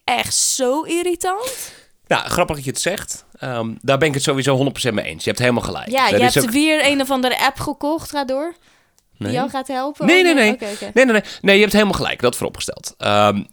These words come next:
Speaker 2: het grappige is dat een tijdje geleden hoorde ik, eh, ik weet niet meer waar ik het zag. Ergens op YouTube, geloof ik, of op internet las ik een artikel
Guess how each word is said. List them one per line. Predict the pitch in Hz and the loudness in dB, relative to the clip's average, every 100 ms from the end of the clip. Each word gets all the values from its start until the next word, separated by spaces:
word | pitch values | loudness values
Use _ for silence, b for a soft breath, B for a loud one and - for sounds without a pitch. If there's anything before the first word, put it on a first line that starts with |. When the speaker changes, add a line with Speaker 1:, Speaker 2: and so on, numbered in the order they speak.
| _ - _ - - | _ -20 _ -18 -2
Speaker 2:
het | 127 | 0
grappige | - 226 220 135 | 4 2 2 -2
is | 117 | -2
dat | 127 | -2
een | 131 | 0
tijdje | 139 127 - | 0 0 -2
geleden | 131 160 123 101 | -2 0 2 0
hoorde | 101 120 113 | 2 2 2
ik, | 98 - | -2 -8
eh, | - 90 - | -10 -8 -8
ik | - | -8
weet | - 120 | -10 -8
niet | 127 | -8
meer | 85 | -8
waar | - | -12
ik | - | -14
het | - | -12
zag. | 85 85 | -12 -12
Ergens | - - | -14 -10
op | 90 92 | -12 -6
YouTube, | 127 185 - 180 | -6 -6 -10 -12
geloof | - 170 160 | -10 -8 -8
ik, | - | -8
of | 113 | -8
op | - | -8
internet | - 151 160 | -10 -8 -6
las | 143 123 | -6 -6
ik | - | -8
een | |
artikel | - - 151 147 139 | -10 -10 -6 -4 -6